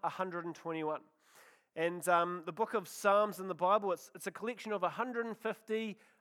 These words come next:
ancient songs, ancient poems. And <clears throat> number a hundred and twenty-one is, uh, with a group of psalms called,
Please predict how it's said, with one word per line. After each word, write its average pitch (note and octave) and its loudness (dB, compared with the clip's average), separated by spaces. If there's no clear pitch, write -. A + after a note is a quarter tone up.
ancient G3+ -4
songs, G3+ 2
ancient G3 -6
poems. G3 -2
And F#3 0
<clears throat> - -18
number D4 6
a C#4+ 10
hundred B3 4
and A#3 -6
twenty-one A3 4
is, A3+ 0
uh, F#3 4
with G3+ -6
a G#3 0
group G#3 0
of A#3+ 4
psalms F#3 4
called, G3 -4